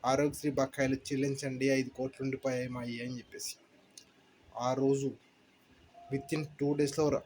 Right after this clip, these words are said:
ఐదు కోట్ల రూపాయలు రిలీజ్ చేశాడు జగన్మోహన్ రెడ్డి. తీసుకున్న నీకు గుర్తుందో లేదో తెలియదు కానీ బాలకృష్ణ,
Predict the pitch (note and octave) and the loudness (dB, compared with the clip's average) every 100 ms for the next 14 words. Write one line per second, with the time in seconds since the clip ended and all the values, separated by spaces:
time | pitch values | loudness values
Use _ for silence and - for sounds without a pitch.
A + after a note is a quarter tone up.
0 | B2+ C3+ C#3 - C#3 C3 C3+ C#3 C#3 C#3 | -2 -2 -4 -4 -4 -2 -2 0 0 0
1 | C3 C3+ - C3+ C3 A#2 A#2+ A#2+ C3 B2 | 0 -4 -2 -6 -6 -10 -10 -8 -6 -6
2 | B2+ G#2 E2+ - - - - - - - | -6 -8 -10 -16 -20 -20 -20 -18 -20 -20
3 | - - E3 D#3 - D#3+ D#3 D3 - - | -16 -4 -2 -2 0 0 0 -2 -6 -8
4 | C#3 - D3+ D3 C#3+ C#3 C#3+ C#3 C3+ C#3 | -8 -4 -2 2 2 2 0 -2 0 0
5 | C3 C#3 C#3 C3 C3+ - | 2 -2 0 -4 -4 -4